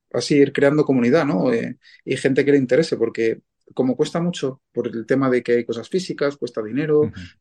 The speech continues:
Speaker 1: no sabes qué hacer, qué comprar, no quieres equivocarte porque cada vez que te equivocas es un gasto. Eh, les damos un poco vaselina ahí para ayudarles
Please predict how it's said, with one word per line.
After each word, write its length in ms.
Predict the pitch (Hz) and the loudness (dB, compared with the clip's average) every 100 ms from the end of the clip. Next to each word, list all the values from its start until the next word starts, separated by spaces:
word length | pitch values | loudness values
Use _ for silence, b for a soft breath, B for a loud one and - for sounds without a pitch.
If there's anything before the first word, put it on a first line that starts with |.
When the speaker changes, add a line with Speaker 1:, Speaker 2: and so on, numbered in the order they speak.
| - | -6
Speaker 1:
no 160 | 143 | -4
sabes 260 | 139 131 117 | -2 -4 -4
qué 80 | 113 | -6
hacer, 260 | - 170 165 | -2 0 -2
qué 120 | 139 | -8
comprar, 500 | 120 120 156 160 151 | -10 -6 -4 -4 -4
no 120 | 135 | -8
quieres 220 | 123 123 | -10 -12
equivocarte 560 | - 123 120 147 147 127 | -8 -6 -2 -2 -2 -2
porque 240 | 117 113 | -4 -6
cada 120 | 117 123 | -4 -4
vez 60 | |
que 100 | - | -6
te 100 | 131 | -10
equivocas 400 | 123 127 123 127 | -6 -4 -2 -4
es 120 | 127 - | -6 -14
un 120 | 127 | -8
gasto. 400 | 151 - - 170 _ - B B B B _ | -6 -6 -10 -14 _ -20 B B B B _
Eh, 300 | - 135 131 - | 2 4 4 2
les 200 | 131 135 | 0 2
damos 220 | 139 143 | 2 0
un 160 | 160 143 | -2 2
poco 480 | 160 156 170 165 - | 2 6 6 6 2
vaselina 580 | 123 - 120 120 139 156 | -8 -6 -4 -4 -4 -4
ahí 180 | 151 202 | -4 -4
para 220 | - 120 | -4 -2
ayudarles 600 | 113 117 127 143 175 - | -2 -2 -2 -2 -4 -6